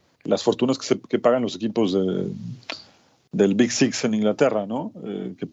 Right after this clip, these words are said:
pagan de sesenta, setenta millones de libras para adelante.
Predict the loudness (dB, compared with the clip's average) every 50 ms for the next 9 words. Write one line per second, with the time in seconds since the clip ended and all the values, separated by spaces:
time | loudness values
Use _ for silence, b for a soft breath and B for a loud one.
0 | _ _ _ 2 2 4 2 0 0 0 -2 -2 -2 -6 -8 -6 -2 -2 0 0
1 | 0 0 2 0 0 0 2 2 2 2 0 0 0 0 0 -2 0 2 2 2
2 | 2 2 0 -2 -2 0 0 2 4 4 4 4 4 2 -2 -6